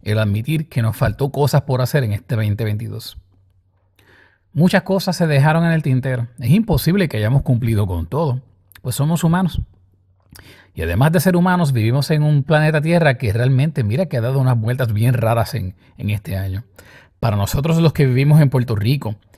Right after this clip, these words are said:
y en el Caribe, que tuvimos que experimentar entre Puerto Rico, Santo Domingo, Jamaica y Cuba y hasta Florida,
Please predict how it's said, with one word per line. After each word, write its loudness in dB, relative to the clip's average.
y -2
en 0
el -4
Caribe, -2
que -4
tuvimos -2
que 0
experimentar 0
entre -2
Puerto -6
Rico, -4
Santo -6
Domingo, -2
Jamaica 0
y -4
Cuba 0
y 0
hasta -2
Florida, 0